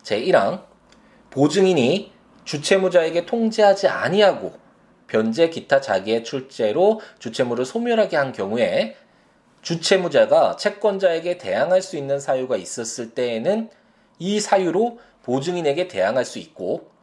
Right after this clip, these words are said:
그 대항 사유가 상계인 때에는 상계로 소멸할 채권은 보증인에게 이전된다. 제이 항, 보증인이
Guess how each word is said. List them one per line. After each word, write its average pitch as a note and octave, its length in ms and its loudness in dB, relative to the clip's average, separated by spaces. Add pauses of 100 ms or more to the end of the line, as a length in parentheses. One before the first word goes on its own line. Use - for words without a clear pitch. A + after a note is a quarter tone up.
(540)
그 G#3 340 4
대항 C3+ 340 2
사유가 C#3 560 0 (160)
상계인 A3+ 640 -6
때에는 B2 560 -4 (160)
상계로 G#3+ 540 2
소멸할 C#3+ 420 2
채권은 C#3+ 500 -2
보증인에게 A2 920 -6
이전된다. G#2+ 720 -6 (1080)
제이 A#2 440 -4
항, A2+ 300 -2 (520)
보증인이 D#3 760 -2